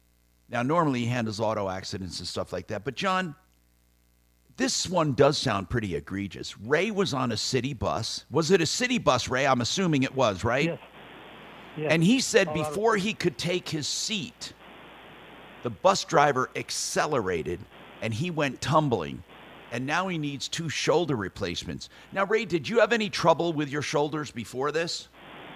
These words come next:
Speaker 2: Yeah, I'd had a rotator cuff, uh, repair.
Speaker 1: Okay. How old are you, Ray?
Speaker 2: But they, I'm already seventy-three.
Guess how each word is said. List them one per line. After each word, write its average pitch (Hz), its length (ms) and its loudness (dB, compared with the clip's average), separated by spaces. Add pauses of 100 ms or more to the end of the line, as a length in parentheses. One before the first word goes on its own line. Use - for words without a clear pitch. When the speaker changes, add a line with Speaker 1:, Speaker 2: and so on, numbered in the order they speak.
(1080)
Speaker 2:
Yeah, 180 100 0 (120)
I'd 214 60 4
had 190 200 4
a 147 640 4 (260)
rotator 165 480 0
cuff, 139 220 -4 (100)
uh, 127 320 2
repair. 120 380 -2 (640)
Speaker 1:
Okay. 120 420 -2 (340)
How 220 140 4
old 226 220 4
are - 20 2
you, 127 120 2
Ray? 117 320 0 (160)
Speaker 2:
But 139 100 -16
they, 147 220 -2 (1160)
I'm 160 240 0
already 160 480 0
seventy-three. 143 920 -4